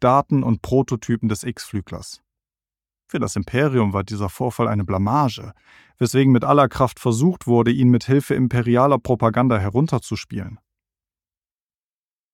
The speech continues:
Die übergelaufenen Ingenieure gründeten daraufhin ein neues Unternehmen,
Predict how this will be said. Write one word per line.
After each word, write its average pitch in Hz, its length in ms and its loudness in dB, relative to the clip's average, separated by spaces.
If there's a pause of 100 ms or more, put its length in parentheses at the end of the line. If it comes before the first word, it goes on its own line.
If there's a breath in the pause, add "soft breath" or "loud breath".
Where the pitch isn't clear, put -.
(140)
Die - 60 -6
übergelaufenen 143 680 2
Ingenieure 135 680 2
gründeten 143 520 0
daraufhin 113 460 0
ein 123 140 0
neues 120 340 2
Unternehmen, 95 640 -8